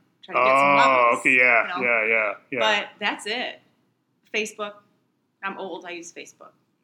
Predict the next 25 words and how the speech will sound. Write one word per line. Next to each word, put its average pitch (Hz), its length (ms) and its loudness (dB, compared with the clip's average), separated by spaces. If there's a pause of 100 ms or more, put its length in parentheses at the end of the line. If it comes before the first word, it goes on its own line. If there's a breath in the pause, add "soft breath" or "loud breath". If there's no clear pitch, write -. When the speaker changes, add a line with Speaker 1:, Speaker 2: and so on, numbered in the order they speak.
Speaker 2:
I, - 380 -18
yeah, 156 140 -10
Speaker 1:
The 165 40 -10
Speaker 2:
I 151 200 -10
Speaker 1:
Snapchat 180 220 -4 (220)
Speaker 2:
see. - 100 -18
Speaker 1:
business, 190 420 -14 (140)
I 175 100 -14
don't 165 120 -20
get 170 160 -12
it. 165 180 -8
Speaker 2:
Yeah, 151 180 -4
yeah, 127 340 2 (140)
yeah. 127 240 -4
Speaker 1:
Just, 110 180 -6
that's - 440 -10
a 180 80 -16
whole 202 480 -12
road 165 100 -10
Speaker 2:
I'm 135 200 0
Speaker 1:
to 120 60 -6
Speaker 2:
afraid. 123 280 0
Speaker 1:
trouble. 117 180 -4 (180)
Speaker 2:
I'm 120 140 -8
afraid. 113 420 -6